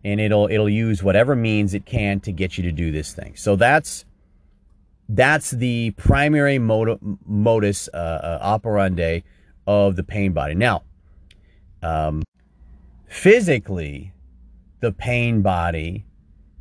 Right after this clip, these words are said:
uh, can, the, the trickier part is that the pain body can recruit, and often will, uh, other people around you. The closer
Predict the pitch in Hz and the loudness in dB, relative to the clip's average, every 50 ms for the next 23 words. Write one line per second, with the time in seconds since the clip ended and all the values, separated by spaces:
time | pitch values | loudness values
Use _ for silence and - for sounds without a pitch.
0 | - - - - - - 87 87 87 82 87 - - - 98 98 107 101 98 104 | -20 -20 -20 -18 -10 -6 -2 -2 0 -2 -2 -6 -4 0 0 2 2 2 2 2
1 | 104 107 104 95 101 107 - - - 202 220 202 - 226 190 147 - - 104 98 | 2 2 0 0 -2 -4 -2 2 4 4 4 4 2 -2 -2 -2 -2 -2 -2 -2
2 | 95 101 - 110 107 95 110 117 98 - 107 - - - 139 160 202 220 208 190 | -2 -2 -2 -2 -4 -4 -4 -6 -6 -8 -10 -10 -8 -6 -6 -4 -4 -2 -2 0
3 | 139 117 104 101 98 98 101 101 101 - _ _ _ _ _ _ _ _ _ _ | 2 2 2 2 0 0 0 -2 -4 -6 _ _ _ _ _ _ _ _ _ _
4 | - - - 120 117 113 110 104 104 107 107 98 - - - 165 190 208 160 110 | -10 -4 -2 -2 0 0 0 2 2 2 0 -2 -4 -2 2 4 4 6 4 4
5 | 85 69 - - - _ _ _ _ _ _ _ _ - 101 98 98 - - 104 | 0 -4 -8 -14 -20 _ _ _ _ _ _ _ _ -6 -4 -4 -4 -2 0 2
6 | 113 123 139 151 147 - - 139 117 113 113 123 139 127 104 90 90 87 98 - | 4 4 4 4 2 0 -4 -4 -2 0 0 0 2 2 2 0 0 -4 -6 -12
7 | _ _ _ _ _ _ _ _ _ _ _ _ _ - 76 78 76 - _ - | _ _ _ _ _ _ _ _ _ _ _ _ _ -12 -10 -10 -10 -10 _ 0
8 | - 135 156 175 175 214 202 143 - - - 190 190 190 - - 139 123 117 107 | 4 6 6 6 6 4 2 2 -2 -6 -4 -2 -2 -2 0 0 0 0 0 0
9 | 101 92 110 120 135 143 143 143 143 139 123 107 92 90 82 76 67 65 76 95 | 0 -2 -2 -2 0 0 0 0 -2 -2 -2 -4 -4 -4 -6 -6 -8 -8 -10 -14
10 | - _ _ _ _ _ _ _ - 113 107 - - - - - 131 143 165 196 | -14 _ _ _ _ _ _ _ -6 -6 -6 -6 -6 -8 0 4 6 6 6 6
11 | 208 190 - - 208 196 196 202 190 - | 4 -2 -4 -2 -2 0 0 -2 -2 -4